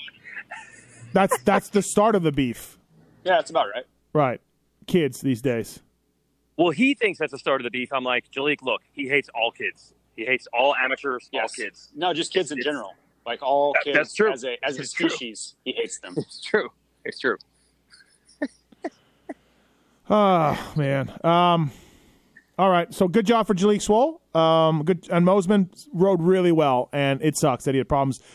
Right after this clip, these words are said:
Speaker 1: Pierce Brown had a bike problem, too, in one moto?
Speaker 2: Yeah, 'cause he was on a gas gas. They have fuel problems.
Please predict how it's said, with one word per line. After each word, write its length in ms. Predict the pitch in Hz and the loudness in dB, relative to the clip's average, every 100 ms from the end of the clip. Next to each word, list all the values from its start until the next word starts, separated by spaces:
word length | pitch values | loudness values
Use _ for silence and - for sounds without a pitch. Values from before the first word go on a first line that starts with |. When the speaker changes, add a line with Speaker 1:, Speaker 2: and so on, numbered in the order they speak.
| - | -4
Speaker 1:
Pierce 200 | 254 302 | 0 0
Brown 280 | - 294 294 | 2 2 4
had 120 | 247 | 2
a 60 | 226 | 4
bike 240 | 208 226 | 2 2
problem, 260 | 233 220 202 | 2 4 4
too, 220 | - 269 | 4 2
in 60 | 285 | 4
one 140 | 285 | 4
moto? 360 | 285 302 349 - _ _ _ _ _ | 4 2 0 -4 _ _ _ _ _
Speaker 2:
Yeah, 180 | 147 127 | 0 0
'cause 80 | - | -2
he 60 | 123 | -8
was 100 | 127 | -6
on 80 | |
a 60 | 131 | 0
gas 180 | 156 - | 0 0
gas. 220 | 95 - | -10 -6
They 80 | 110 | -6
have 100 | 113 | -6
fuel 160 | 135 | -8
problems. 480 | 127 113 95 95 - | -6 -6 -8 -12 -20